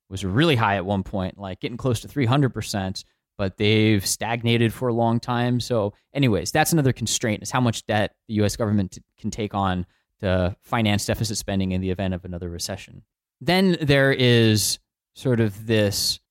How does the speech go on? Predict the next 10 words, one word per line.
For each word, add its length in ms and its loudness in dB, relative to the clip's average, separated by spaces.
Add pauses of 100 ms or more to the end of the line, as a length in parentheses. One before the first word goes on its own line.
(140)
effect 560 -2
that 100 -2
a 40 0
lot 360 4
of 760 2 (160)
econ 320 -2
wonks 380 -2
refer 280 -6
to 380 0
as 480 -8